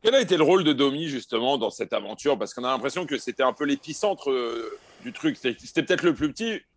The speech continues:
mais c'est pas celui qui avait le moins de voix. C'était en plus, euh, le, le, <laughs> comme Max aime le préf-,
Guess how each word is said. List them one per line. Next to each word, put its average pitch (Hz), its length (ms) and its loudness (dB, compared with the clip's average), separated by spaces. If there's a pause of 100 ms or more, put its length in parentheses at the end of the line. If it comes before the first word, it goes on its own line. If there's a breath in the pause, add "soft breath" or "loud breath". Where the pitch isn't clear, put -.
mais - 80 -8
c'est - 100 -14
pas 139 100 2
celui 135 240 2
qui 135 80 2
avait 120 100 4
le 117 60 0
moins 123 160 0
de 127 40 -2
voix. 190 340 2 (340)
C'était 135 260 -2
en 139 80 4
plus, 156 280 0
euh, 113 120 0 (360)
le, 110 160 -4
le, 107 60 -8 (200)
<laughs> - 200 -20
comme 170 240 0
Max 170 240 2
aime 143 160 4
le 143 140 4
préf-, - 280 -4